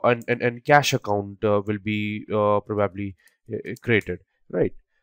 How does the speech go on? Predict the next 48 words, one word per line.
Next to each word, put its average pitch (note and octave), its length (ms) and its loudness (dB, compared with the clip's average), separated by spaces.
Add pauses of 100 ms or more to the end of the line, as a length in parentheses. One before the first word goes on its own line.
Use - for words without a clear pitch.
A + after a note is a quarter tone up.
So C#3 400 4
what C#3 280 2
we D#3 80 4
are D3 60 4
going C3 180 -2
to C3 80 -4
do, B2+ 120 -2
we'll B2 300 0
take B2+ 180 -2
some A#2 280 -6
journal A2+ 320 0
entry G#2 300 -4
examples, G2 760 -2
uh, F#2 460 -2
to G2 260 -10
understand G2 480 -6
this F#2 220 -14
much F#2+ 280 -6
more F#2+ 100 -6
detail. F2+ 280 -10 (500)
Now, C3+ 180 6 (640)
the B2 360 6
journal C3 300 0
entry F3+ 260 -4
example A#2 440 -2
in G#2+ 100 -8
accounting G#2+ 480 -6
provides G2+ 340 -2
an G#2 80 -2
understanding G#2 600 -6
of G#2 160 0
most A#2 540 -2
common A2 320 0
type G2+ 180 0
of G2 120 -6
journal G2 320 -2
entries F#2+ 360 -6
that F#2 160 -2
is F2 160 -10
used F#2+ 260 -8
by G2 80 -2
business F#2 400 -4
enterprises F2 720 -6
in B2+ 140 -6
their B2+ 140 8
day-to-day F#2 480 -2
financial F#2 480 -4
transactions. E2 580 -14